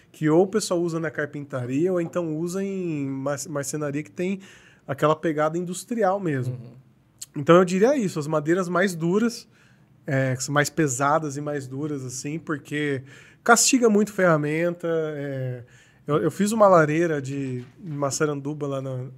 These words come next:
Speaker 1: no canal, meu, tive um prejuízo imenso trocando o disco depois, assim.
Speaker 2: Caraca.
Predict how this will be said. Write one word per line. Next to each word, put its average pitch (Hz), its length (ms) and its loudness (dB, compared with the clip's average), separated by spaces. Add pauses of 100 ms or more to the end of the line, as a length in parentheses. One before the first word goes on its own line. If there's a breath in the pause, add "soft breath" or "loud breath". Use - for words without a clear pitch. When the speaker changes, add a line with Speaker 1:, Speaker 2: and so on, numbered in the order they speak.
(320)
Speaker 1:
no 147 100 -4
canal, 147 640 0 (500 soft breath)
meu, 139 340 2 (220)
tive 156 200 -10
um 196 60 -8
prejuízo 226 400 -2
imenso 208 560 0
trocando 160 500 -2
o 165 40 -4
disco 139 380 -8
depois, 131 400 -8
assim. 120 180 -14
Speaker 2:
Caraca. 113 280 -20